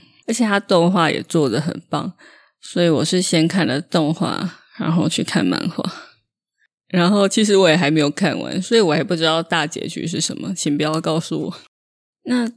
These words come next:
《只有我不存在的城市》这一部跟其他部比起来可能没有那么有名，但是它非常的好看。它讲的是一个看似普通的男子，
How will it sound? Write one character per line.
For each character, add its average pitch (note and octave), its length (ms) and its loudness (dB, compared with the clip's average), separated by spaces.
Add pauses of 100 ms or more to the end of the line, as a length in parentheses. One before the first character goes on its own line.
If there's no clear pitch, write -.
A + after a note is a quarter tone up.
(120)
《只 G#3 220 0
有 A3+ 180 6
我 F3 80 6
不 G#3 160 2
存 - 240 0
在 F3 160 2
的 D3 100 0
城 D3 240 -2
市》 D#3+ 280 -4
这 C#4+ 160 2
一 C#4+ 100 2
部 A3 360 2
跟 A#3+ 220 2
其 F#3+ 160 0
他 G3 240 0
部 A3 180 0
比 D#3 200 0
起 - 180 -4
来 B2 260 -4 (140)
可 F3+ 140 -2
能 D3+ 160 2
没 F#3 80 2
有 E3+ 100 2
那 F3+ 140 4
么 D#3+ 120 2
有 C#3+ 220 2
名， - 320 -6 (320)
但 G#3+ 160 0
是 G#3 180 0
它 F#3+ 200 -4
非 E3+ 240 2
常 - 180 0
的 D#3+ 80 0
好 - 160 -2
看。 G#3 320 -6 (640)
它 - 160 -6
讲 G3+ 180 -4
的 F3 140 -4
是 A3 240 -2
一 G3+ 100 -2
个 E3+ 380 0
看 A#3 360 0
似 G#3+ 360 -2
普 D#3+ 300 -4
通 F3+ 240 0
的 - 100 -2
男 D#3 340 -4
子， - 260 -4